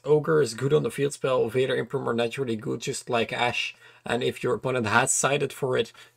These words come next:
then the Droll Knockbird is really, really good. And now that we've been seeing a little bit more popularity in Droll or in Droplet, again, this deck is gonna have a really, really tough time to compete in the meta. So, um, definitely not one of the best decks. I think it's solid.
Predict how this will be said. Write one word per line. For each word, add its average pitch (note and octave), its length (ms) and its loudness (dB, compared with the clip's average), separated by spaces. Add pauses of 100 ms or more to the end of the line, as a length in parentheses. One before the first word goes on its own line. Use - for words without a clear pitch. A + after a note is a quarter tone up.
(120)
then B2 160 0
the B2 80 -8
Droll B2 320 0
Knockbird B2 400 0
is A2+ 120 -8
really, G#2+ 180 0
really G#2 180 -2
good. B2+ 260 -6 (280)
And A2 140 2
now A#2+ 140 2
that - 160 0
we've A#2+ 180 -4
been A#2+ 120 -2
seeing A#2 300 -2
a A2 120 -2
little A2+ 240 4
bit A2+ 100 2
more A#2 140 2
popularity A2+ 640 -2
in A2 140 0
Droll A2+ 540 0 (240)
or B2 80 4
in A2+ 60 4
Droplet, A#2+ 640 0
again, A#2 460 0 (360)
this - 120 -14
deck - 160 -8
is - 80 -14
gonna A2+ 160 -2
have A2 140 0
a A2 40 2
really, A#2 280 -2
really F3 320 -2
tough C#3+ 260 0
time B2 260 0
to - 140 -10
compete - 480 -8 (520)
in A#2 120 0
the A2 60 2
meta. G2 340 -2 (320)
So, A#2 440 4
um, A2+ 520 4
definitely D#3 420 2
not C3 160 2
one A2+ 160 4
of G#2 80 0
the A#2 80 -2
best G#2 260 0
decks. - 160 -8
I C3 60 -4
think G3+ 160 0
it's G3+ 140 0
solid. E3+ 420 0